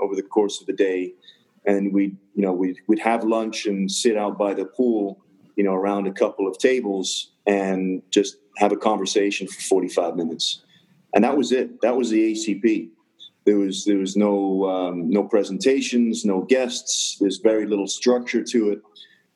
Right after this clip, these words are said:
And, you know, we iterated upon that. And we just, essentially what we're trying to do is just get better at everything that we do every time we do it. So, you know, it's, and that's, that's still the case with the A C P. I think every A C P we do is better than the one that,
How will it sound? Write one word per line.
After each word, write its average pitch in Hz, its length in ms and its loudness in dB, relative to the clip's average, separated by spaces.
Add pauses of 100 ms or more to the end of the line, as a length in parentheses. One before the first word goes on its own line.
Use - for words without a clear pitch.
(260)
And, 104 440 2 (160)
you 113 80 4
know, 101 120 2
we 104 300 0
iterated 123 500 2
upon 104 420 0
that. 110 260 0
And 101 120 -6
we 117 80 2
just, 123 300 -2
essentially 185 460 0
what 131 180 0
we're 120 80 0
trying 123 300 0
to 107 80 -2
do 120 320 0
is 98 100 -10
just - 260 0
get - 240 0
better 117 320 2
at - 120 -8
everything 113 480 -2
that - 120 0
we - 160 -20
do - 280 2 (640)
every 117 440 2
time 113 340 0
we 101 100 2
do 123 280 2
it. - 100 -10 (100)
So, 107 400 0 (340)
you 120 120 4
know, 110 60 2
it's, 113 480 -2
and 120 120 4
that's, 123 380 -2
that's 127 200 2
still 139 240 2
the 123 120 0
case 113 340 0
with 113 80 -4
the 107 200 4
A 104 40 -2
C 104 200 -6
P. 151 240 2
I 107 120 -2
think 110 200 -2
every 110 360 2
A 110 40 -2
C 107 180 -6
P 110 220 0
we 98 120 -2
do 131 280 2
is 104 100 -4
better 104 240 0
than 98 220 -2
the 95 80 -4
one 98 280 -2
that, 92 240 -4